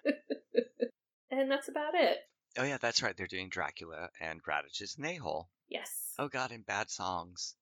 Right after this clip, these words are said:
Speaker 1: Um, but a good song title. Well, episode title song.
Speaker 2: Yeah, that is true. All right, so I'm gonna count us into part two for the second time 'cause <laughs> I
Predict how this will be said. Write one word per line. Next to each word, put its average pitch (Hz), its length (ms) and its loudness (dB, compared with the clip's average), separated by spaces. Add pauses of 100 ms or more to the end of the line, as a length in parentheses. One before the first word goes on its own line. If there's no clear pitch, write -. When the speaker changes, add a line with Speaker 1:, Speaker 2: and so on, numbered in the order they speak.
(140)
Speaker 1:
Um, 214 520 -10 (340)
but 226 100 4
a 240 60 4
good 240 280 4
song 269 380 -4
title. 240 440 2 (280)
Well, 214 220 4
episode 214 440 -2
title 175 300 -2
song. 165 380 -6 (380)
Speaker 2:
Yeah, - 180 0 (200)
that - 160 0
is - 120 -6
true. - 140 -10 (1000)
All 233 180 4
right, 277 260 2
so - 140 0
I'm 175 60 -2
gonna 185 160 -4
count 143 240 0
us 147 160 -2
into 151 220 -6
part 107 280 0
two 107 280 -2
for - 140 -4
the - 120 -8
second 135 380 0
time 156 360 0
'cause - 340 2
<laughs> 123 40 0
I 101 80 6